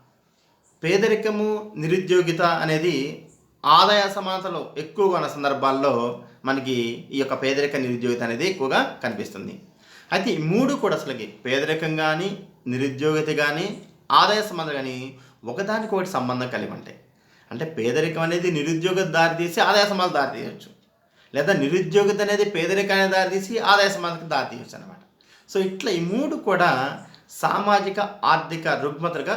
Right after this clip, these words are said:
ఒకే దారిలో నడవడాన్ని మనం గమనించవచ్చు అనమాట. సరే,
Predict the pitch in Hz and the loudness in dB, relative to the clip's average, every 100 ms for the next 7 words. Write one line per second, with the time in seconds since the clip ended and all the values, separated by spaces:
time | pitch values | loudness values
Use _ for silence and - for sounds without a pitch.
0 | - 135 180 185 185 147 135 156 233 - | -4 -4 -2 -2 2 2 2 -2 -6 -10
1 | - 127 135 131 123 120 131 262 - 120 | -2 0 0 0 -2 -4 -4 -6 -8 -6
2 | 117 110 107 104 101 98 104 110 104 101 | -6 -6 -8 -8 -8 -10 -8 -6 -6 -8
3 | - _ _ _ - - - | -16 _ _ _ -20 -8 0